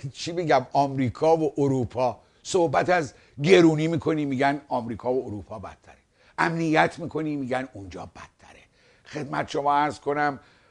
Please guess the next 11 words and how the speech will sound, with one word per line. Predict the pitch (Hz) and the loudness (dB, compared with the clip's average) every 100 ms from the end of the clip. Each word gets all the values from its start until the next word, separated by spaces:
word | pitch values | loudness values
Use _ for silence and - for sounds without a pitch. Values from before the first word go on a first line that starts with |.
| _ | _
آزادی | 180 180 127 170 156 156 170 156 - | 6 8 8 6 6 4 -2 -4 -8
اونجا | 147 123 147 | -6 -2 -2
همش | 117 110 131 - | -4 -8 -10 -12
دیکتات. | 127 110 - 107 - | -16 -16 -12 -14 -2
آقا | 214 262 | 2 4
به | 269 240 | 4 2
اونا | 240 233 233 254 | -2 -2 -2 0
چی | - - | -2 -2
کار | 208 196 | 4 4
دارین؟ | 170 165 | 4 -4
اصلاً | 180 196 208 | -4 -4 -6